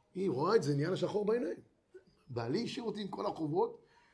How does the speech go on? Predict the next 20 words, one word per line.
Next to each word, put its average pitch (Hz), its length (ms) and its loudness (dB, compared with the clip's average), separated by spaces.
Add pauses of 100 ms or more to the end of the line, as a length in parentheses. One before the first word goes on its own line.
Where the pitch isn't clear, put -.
(220)
ועוד 180 240 0
כתב 240 420 8
ששני 196 640 0
בניו 226 440 8
יהיו 214 320 2
לו 254 280 12
ליורם 214 520 6
לעבדים?" 240 500 6 (920)
היא 147 80 -2
אומרת 160 140 -4
לו, 160 60 2
"תשמע, 156 220 -2 (180)
על 147 100 -4
פי 190 180 8
ההלכה, 160 460 4 (1000)
המועד 151 380 0
הפירעון 170 340 2
זה 143 100 0
רק 165 80 2
בשקיעה. 156 500 -4